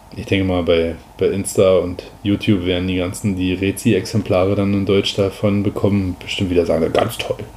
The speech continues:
ganz super, spitze Fortsetzung vom ersten Trade.“ Nee,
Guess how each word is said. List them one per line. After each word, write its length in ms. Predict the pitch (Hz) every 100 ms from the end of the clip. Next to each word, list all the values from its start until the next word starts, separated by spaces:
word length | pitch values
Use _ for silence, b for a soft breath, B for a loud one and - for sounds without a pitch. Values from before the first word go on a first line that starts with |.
| -
ganz 180 | 82 -
super, 320 | - - - - -
spitze 300 | - - -
Fortsetzung 560 | - 90 - - - 90
vom 180 | - 87
ersten 280 | 73 - 113
Trade.“ 260 | - 80 90 - B B B B -
Nee, 320 | 92 87 110